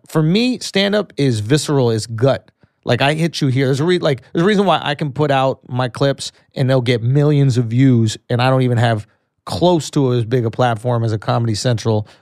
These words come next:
or Netflix, and they can't hit that on, on social, right? And it's because I, I only am writing bits for your gut. It's reptilian. I don't write bits for your brain. I don't even know how to,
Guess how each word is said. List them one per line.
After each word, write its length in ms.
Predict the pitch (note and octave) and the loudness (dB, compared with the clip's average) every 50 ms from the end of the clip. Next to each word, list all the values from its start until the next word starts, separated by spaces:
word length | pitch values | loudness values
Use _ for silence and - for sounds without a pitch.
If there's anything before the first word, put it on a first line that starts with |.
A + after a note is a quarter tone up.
| _ - | _ -2
or 140 | A#2+ B2 A#2 | 0 0 2
Netflix, 400 | A#2+ B2+ A#2 - A#2+ A2 - - - | 2 0 -2 -2 -4 -6 -6 -6 -4
and 100 | B2+ A#2+ | -2 -2
they 100 | B2 A#2 | -2 -2
can't 300 | - - B2 A2+ G#2+ G2 | -2 -4 -2 -2 -2 -2
hit 160 | G#2 G#2 - | -4 -4 -6
that 280 | G#2+ - A#1+ - - _ _ _ _ _ _ | -10 -12 -14 -14 -16 _ _ _ _ _ _
on, 200 | B2+ A#2+ A2 A2+ - | -4 -4 -4 -4 -4
on 140 | A#2+ A#2 G#2+ | -4 -4 -4
social, 480 | - - A2+ G#2+ G#2 - G2 - - - | -2 -2 -2 -2 -4 -6 -10 -12 -12 -8
right? 320 | G#2+ A2 A2+ C3+ D3 C#3 - - _ _ _ _ _ | -4 -2 -2 -2 -2 -4 -10 -20 _ _ _ _ _
And 80 | C#3+ C#3+ | 0 0
it's 100 | B2+ G#2+ | 0 0
because 400 | C#3 C#3 - D3+ C#3+ C3+ A#2+ G#2+ - _ _ _ _ _ _ _ _ _ _ _ _ _ _ - _ _ _ _ _ | -2 -2 0 0 0 0 -2 -4 -10 _ _ _ _ _ _ _ _ _ _ _ _ _ _ -20 _ _ _ _ _
I, 260 | C3 C3 D#3 E3 C#3+ - _ _ - | 0 0 0 -2 -4 -8 _ _ -2
I 180 | C#3 D#3 F#3+ | -2 0 0
only 440 | G3 F#3 G3 G3 G3 F#3 F3 E3 C#3 A#2 - _ _ _ _ - | 0 0 -2 -2 -2 -2 -2 -4 -4 -6 -12 _ _ _ _ -4
am 300 | C#3 B2+ B2 B2 A#2 - | -4 -2 -2 -4 -6 -6
writing 360 | - C3+ C3+ C#3 C3+ C3 B2+ A2+ | -2 -2 0 0 0 -2 -2 0
bits 340 | B2 C#3+ D3+ D3+ - - - _ _ _ _ _ _ | 0 -2 -2 -2 -8 -12 -14 _ _ _ _ _ _
for 120 | - D#3 | 0 2
your 160 | C3 A#2+ A2 | 2 2 0
gut. 360 | G2 G2+ G#2 A#2+ A2 - - _ _ _ _ _ _ _ _ _ - | 0 0 0 0 0 0 -6 _ _ _ _ _ _ _ _ _ -6
It's 160 | C#3+ C3 B2 | -6 -2 2
reptilian. 640 | C#3 C3 A#2 - - E3 C#3 A2+ G2+ G2+ G2+ G2 G2 - _ _ | 0 0 0 0 -2 -2 0 0 -2 -4 -6 -8 -10 -16 _ _
I 100 | - C3+ | -2 0
don't 140 | D#3 F3+ F3 | 2 2 2
write 200 | F3 F3 E3 C3+ | 2 2 0 -2
bits 200 | B2 C#3 A#2+ - | -4 -6 -6 -6
for 80 | - C3 | -8 -8
your 100 | A2+ G#2+ | -8 -8
brain. 280 | G2 G#2+ G#2 G2 G#2+ - _ _ _ _ _ _ _ _ _ _ _ | -10 -12 -14 -14 -18 -20 _ _ _ _ _ _ _ _ _ _ _
I 60 | - E3+ | -2 0
don't 80 | F3+ F#3 | 0 0
even 100 | F3 D#3+ | 0 -2
know 80 | C#3+ | -2
how 220 | B2 D3 D3 C#3 A2 | -2 -2 -2 -2 -4
to, 160 | F#2+ E2 | -6 -12